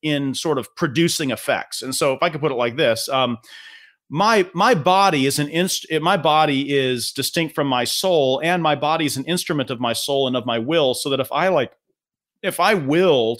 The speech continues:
to, um, pick up a pen with my hand, um, if I had fewer parts, like, if I had only a soul but not a hand, um, and I weren't omnipotent, then I would lack the instrument by which to execute my will, and I couldn't be as effective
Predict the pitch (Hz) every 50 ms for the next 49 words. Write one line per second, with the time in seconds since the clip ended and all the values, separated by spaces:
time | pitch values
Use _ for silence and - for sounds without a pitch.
0 | - - 151 143 139 139 139 - 131 135 131 123 120 117 117 - - 185 185 170
1 | 151 147 - - - 135 131 127 127 120 117 - _ - - 208 214 175 117 98
2 | 95 131 156 156 _ _ _ _ _ _ _ _ _ _ _ - - 165 165 151
3 | - 143 135 123 107 143 185 202 170 117 95 95 113 120 - - - - - -
4 | - - - - - - 151 147 143 143 143 143 143 _ _ _ _ _ _ _
5 | - 180 165 160 - - 165 202 240 226 175 196 196 180 170 147 - - - 226
6 | 220 185 151 143 - - - 233 190 127 117 127 - - 151 143 - 151 - 190
7 | 202 202 185 180 160 156 170 196 202 196 185 160 151 - - 196 196 180 131 147
8 | 156 165 160 151 139 120 - - 208 220 185 143 123 120 127 143 135 - - -
9 | - - - - 131 139 143 147 156 156 160 156 156 170 185 190 185 160 151 151
10 | 151 175 214 208 - - - 147 127 127 143 - 151 165 160 151 151 143 165 143
11 | 147 139 151 160 175 202 190 - - - 160 165 175 185 208 196 - - - 165
12 | 151 147 147 143 131 147 156 156 131 131 165 170 - - - 170 - - 170 170
13 | - - 160 - - 170 160 156 147 139 123 127 175 190 180 156 147 139 143 147
14 | 143 139 - - - 214 208 180 127 131 165 170 165 - 160 156 - 139 - -
15 | - - 233 208 - - - 143 120 104 101 117 131 - -